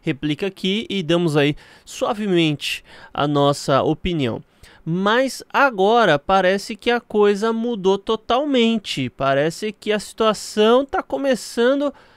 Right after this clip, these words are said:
a alterar e isso, até certo ponto, dependendo da forma com a qual for con-, concretizada, pode fazer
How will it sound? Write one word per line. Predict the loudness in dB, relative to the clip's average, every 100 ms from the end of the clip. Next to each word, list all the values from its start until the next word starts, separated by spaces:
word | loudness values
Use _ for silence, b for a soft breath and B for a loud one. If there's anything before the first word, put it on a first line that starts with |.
| B B -4
a | 2
alterar | 4 4 0 2 4 6 4 2 -2
e | -2 -2 0 -2
isso, | -2 -4 -2 0
até | -2 -2 -2 0 0
certo | -2 -4 -2 -8
ponto, | -2 0 2 0 -2 -4
dependendo | -2 -2 -2 -4 -6 -8
da | -2 -2
forma | -2 2 2 2
com | -2 -4
a | -2
qual | -2 -2
for | -6 -6
con-, | -6 -8 -10 0
concretizada, | 0 2 -2 -6 -4 2 2 0 b b b _
pode | -2 -2 -2
fazer | -2 0 -2